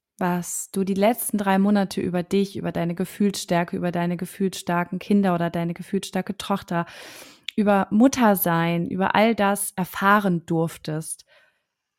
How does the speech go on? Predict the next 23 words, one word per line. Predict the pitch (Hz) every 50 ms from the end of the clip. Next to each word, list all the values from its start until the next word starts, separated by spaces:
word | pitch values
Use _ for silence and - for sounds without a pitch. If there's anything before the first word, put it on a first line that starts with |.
| _
Durch | - 185 180 -
alles, | - 202 208 202 196 - -
was | 190 190 - - - -
dir | 196 196 185
gekommen | 196 190 - - - 190 190 185
ist | 185 - -
an | 190 202
Erkenntnissen, | 220 214 - - - 196 196 196 - 185 170 - 185 180 180
an | 180 190
Glaubenssätzen, | 185 190 185 185 180 185 175 - - 175 175 - - 185 175
die | 185 190
du | 190 185
für | - - 196
dich | 185 185 - -
gehen | - 196 202 196 185
lassen | 170 170 170 165 - 175 170
durftest, | - 165 170 175 - - - 160 -
an | - 160 165 -
Idealen, | - 196 190 202 196 190 185 185 190 190 185 175 175 180
von | - - 185 180 175
denen | 185 185 185
du | 180 180
dich | 175 185 175 -